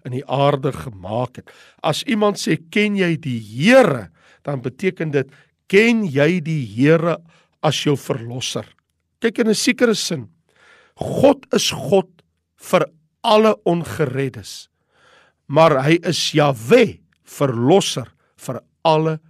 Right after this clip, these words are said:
gelowiges. So die uitspreek van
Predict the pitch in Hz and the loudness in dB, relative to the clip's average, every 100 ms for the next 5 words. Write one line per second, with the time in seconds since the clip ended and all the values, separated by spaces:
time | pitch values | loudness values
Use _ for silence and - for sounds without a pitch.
0 | _ - 135 123 117 110 95 - 85 - | _ -10 -8 -8 -10 -12 -16 -20 -20 -20
1 | - _ _ _ _ - - - - 196 | -20 _ _ _ _ -20 -20 -14 -4 -2
2 | 160 175 - - 311 - - - 185 143 | -2 -6 -4 0 0 0 -6 -2 0 -2
3 | - _ _ - - 160 151 | -4 _ _ -8 0 2 0